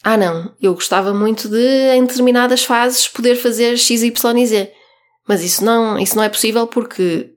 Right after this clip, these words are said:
para o meu negócio de resultado, é preciso fazer uma outra coisa completamente diferente. Isto não é verdade.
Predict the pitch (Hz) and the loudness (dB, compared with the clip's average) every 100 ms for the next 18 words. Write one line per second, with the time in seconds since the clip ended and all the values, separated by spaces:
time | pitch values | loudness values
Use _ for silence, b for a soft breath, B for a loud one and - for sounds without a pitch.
0 | _ 208 170 170 170 165 175 180 180 202 | _ -2 0 -2 -4 -2 -2 -2 -2 -2
1 | 208 208 208 - 208 - - 151 - 180 | 0 0 0 -2 -4 -2 -4 -4 -2 0
2 | 175 196 - 208 202 202 202 208 208 208 | 2 0 0 0 0 0 0 -2 -2 -2
3 | 208 208 208 208 208 185 202 - _ _ | -2 0 -2 -2 -4 -4 -6 -10 _ _
4 | B B B B B B B B _ - | B B B B B B B B _ -4
5 | - 233 254 294 175 - - 247 | -2 0 0 0 -2 -6 -8 -10